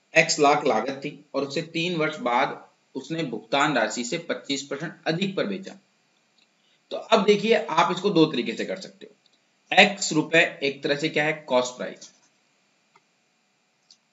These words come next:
Cost price जो है एक्स रुपए, उस पर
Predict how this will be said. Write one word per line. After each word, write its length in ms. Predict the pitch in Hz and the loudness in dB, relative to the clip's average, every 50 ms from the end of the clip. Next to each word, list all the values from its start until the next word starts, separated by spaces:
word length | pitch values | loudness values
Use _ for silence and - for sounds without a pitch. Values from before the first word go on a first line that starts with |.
| _ _ _ _ _ _ _ _ _ _ _ _ _ | _ _ _ _ _ _ _ _ _ _ _ _ _
Cost 320 | - 135 147 156 - - - | 4 4 4 4 4 0 0
price 300 | 147 147 151 147 - - | 2 2 2 2 2 0
जो 100 | 156 156 | 0 0
है 160 | 156 - - | 0 0 -2
एक्स 220 | 131 135 - - | -4 -4 -4 -4
रुपए, 300 | 139 131 - 143 143 147 - - _ _ _ _ _ _ _ - | -6 -6 -6 -6 -8 -8 -12 -20 _ _ _ _ _ _ _ -6
उस 140 | 139 135 - | -6 -4 -2
पर 220 | - 160 160 | 0 2 2